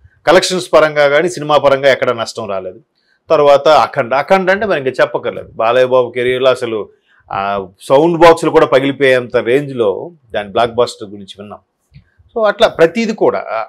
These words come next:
ఆయన ఈ అఖండకు కూడా, ఆ, దాన్ని ఏమంటారు, అఘోర సాధులు ఎలా ఉంటారు, లేదంటే హిమాలయాలో తపస్సు చేసుకున్న ఈ సన్యాసులు ఎలా ఉంటారు,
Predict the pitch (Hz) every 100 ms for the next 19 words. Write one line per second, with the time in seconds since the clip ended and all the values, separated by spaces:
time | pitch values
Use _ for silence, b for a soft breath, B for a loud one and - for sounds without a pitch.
0 | 117 131 131 127 120 113 - _ _ 117
1 | 123 123 165 170 165 127 95 101 - _
2 | _ _ 101 107 98 113 117 120 117 113
3 | 117 110 120 147 143 135 127 123 120 110
4 | 117 123 113 104 98 101 _ 110 113 113
5 | 117 110 120 127 127 123 120 104 120 -
6 | 107 - 117 107 101 B B B - 107
7 | 107 104 104 104 117 131 135 120 104 117
8 | 135 120 98 101 -